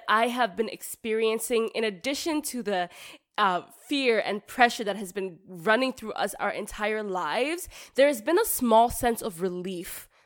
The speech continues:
that I felt at this particular time with this movement, in realizing that for the first time, seventy percent of America is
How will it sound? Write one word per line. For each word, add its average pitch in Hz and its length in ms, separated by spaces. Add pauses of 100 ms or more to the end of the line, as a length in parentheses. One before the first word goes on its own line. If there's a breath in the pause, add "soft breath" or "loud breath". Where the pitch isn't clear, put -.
that 220 120
I 196 120
felt 214 680 (160)
at 214 180
this 233 180
particular 220 560
time 208 320
with 196 180
this 202 200
movement, 202 480 (320 loud breath)
in 220 180
realizing 226 680
that - 180
for 226 80
the 202 100
first - 640
time, 190 720 (1400)
seventy 320 500
percent 269 360
of 214 80
America 185 600
is 185 120